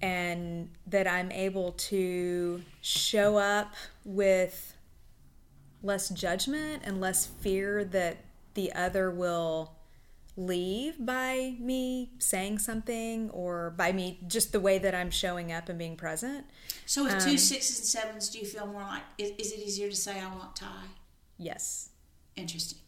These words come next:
Speaker 1: Yep. Yeah.
Speaker 2: So somehow there's more space there in those relationships for you.
Speaker 1: Yeah. Yeah. And I think it's a little different for each of those. I
Speaker 2: Sure.
Speaker 1: think, I think, you know, with twos,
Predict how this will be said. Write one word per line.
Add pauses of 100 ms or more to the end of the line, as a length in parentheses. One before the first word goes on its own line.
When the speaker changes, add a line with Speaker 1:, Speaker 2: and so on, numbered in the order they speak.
(120)
Speaker 1:
Yep. (600)
Yeah.
Speaker 2:
So
somehow
there's
more
space
there
in
those
relationships
for
you.
Speaker 1:
Yeah. (260)
Yeah. (760)
And
I
think
it's
a
little
different
for
each
of
those.
I
Speaker 2:
Sure.
Speaker 1:
think,
I
think, (380)
you
know,
with
twos,